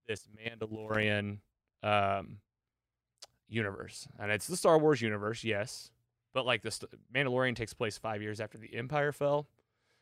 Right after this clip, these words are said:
And now we know Obi-Wan Kenobi is confirmed. This is so, so exciting. Uh, Star Wars fans around the world should be super pumped. Ewan,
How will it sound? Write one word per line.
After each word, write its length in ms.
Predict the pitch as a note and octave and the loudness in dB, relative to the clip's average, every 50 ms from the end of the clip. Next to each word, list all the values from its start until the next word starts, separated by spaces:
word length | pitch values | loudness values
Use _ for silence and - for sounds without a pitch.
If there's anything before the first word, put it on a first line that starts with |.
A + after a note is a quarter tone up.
| _ _ - | _ _ 0
And 240 | A#2 A2+ A2 A2 | 2 2 4 4
now 160 | A#2 A#2+ A#2+ A#2+ | 6 4 6 4
we 100 | A#2+ A#2 | 4 2
know 380 | A2+ A2+ A2 A2 G#2+ G#2+ A#2+ _ _ _ _ _ _ _ - | 2 4 4 2 2 -2 -6 _ _ _ _ _ _ _ -4
Obi-Wan 600 | G#2+ A2 A2+ A#2+ A#2+ A#2+ A2 A2 A2 G#2+ A2 G#2 | -2 -2 2 2 2 0 2 0 -2 -2 -2 -4
Kenobi 580 | G#2 A2+ G#2 G2+ G2 G2 F#2+ G2 G2 G2 G2 _ - | -6 -6 -6 -4 -4 -4 -4 -6 -8 -10 -10 _ -6
is 440 | - A#2 A#2 A2+ G#2+ G#2 - - - _ _ - | 0 2 2 2 2 0 -8 -12 -14 _ _ -12
confirmed. 500 | - G#2+ - G#2 - - - - - - _ _ _ _ _ _ _ _ _ _ - - - D5+ D5 D5 D5 - - - - - - - - - - - - - - - - - - - - - - - - - - - - - - - - - - - - - - - - - - - - - | -10 -8 -6 -8 -8 -8 -10 -16 -18 -20 _ _ _ _ _ _ _ _ _ _ -20 -20 -20 -20 -20 -20 -20 -20 -20 -20 -20 -20 -20 -20 -20 -20 -18 -18 -16 -16 -16 -16 -16 -16 -16 -16 -16 -16 -16 -16 -16 -16 -16 -16 -16 -14 -14 -14 -16 -16 -16 -16 -16 -16 -16 -16 -16 -16 -16 -16 -12 -4
This 160 | - C3+ - C#3+ | -4 -2 -2 0
is 120 | C3 - | -2 -2
so, 440 | - - C3+ C3+ C#3 C3+ C#3 D3 C#3+ D3 - | 4 8 10 10 10 10 8 6 4 0 -6
so 240 | - - C#3 B2+ B2 | -4 2 4 6 6
exciting. 520 | A#2 - - A#2+ A2 A#2 B2+ D3 C#3+ A#2 - - - G#2+ | 4 4 2 2 4 4 2 2 -2 -4 -6 -6 -6 -4
Uh, 220 | G#2+ G2+ G2+ G2+ | -2 -2 -2 -2
Star 220 | - - A#2+ A2 | -2 -2 -2 0
Wars 180 | A2+ A#2 A2+ - | 0 0 -2 0
fans 260 | - A#2+ A#2 A#2 G#2 | 0 -2 0 0 -2
around 180 | G#2 G#2 G2+ F#2+ | -2 -4 -4 -4
the 60 | F#2+ | -2
world 220 | G#2 A#2+ C#3+ C#3 | -2 -2 -2 -2
should 140 | - A#2 G#2 | -6 -10 -10
be 100 | G#2+ G2 | -12 -12
super 300 | - - - C#3+ - B2 | -12 -6 -6 -6 -6 -6
pumped. 340 | - - A#2 G#2+ B2 B2+ - _ - - _ _ _ | -6 -4 -2 -2 -2 -4 -8 _ -20 -20 _ _ _
Ewan, 380 | - B2+ B2 A#2+ A2 G#2+ G2+ | -4 -4 -2 -2 -4 -6 -10